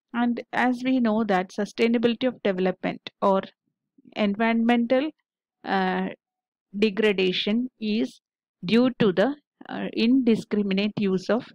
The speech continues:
resources. So if we curtail the consumption of the resources, there can be sustainability of development, and it cannot, it can save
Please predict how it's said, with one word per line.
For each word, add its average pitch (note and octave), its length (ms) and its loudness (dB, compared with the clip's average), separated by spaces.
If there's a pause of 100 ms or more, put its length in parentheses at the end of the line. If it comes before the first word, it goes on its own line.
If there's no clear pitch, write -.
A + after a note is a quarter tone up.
(360)
resources. - 640 -4 (300)
So - 240 -2
if B3 240 0
we C#4 160 2
curtail A3+ 640 0
the G#3+ 120 -2
consumption G3 720 -2 (100)
of F3+ 180 -2 (640)
the F3+ 320 0 (100)
resources, F3+ 720 -2 (140)
there G#3 220 2
can F#3 320 -4
be C4 260 -4 (500)
sustainability F#3 640 -2
of F#3 160 -4
development, F3 600 -2 (360)
and G3+ 200 -4
it F#3+ 140 0 (140)
cannot, F#3+ 380 0 (220)
it F#3+ 240 -4
can A3+ 260 0
save G3+ 380 0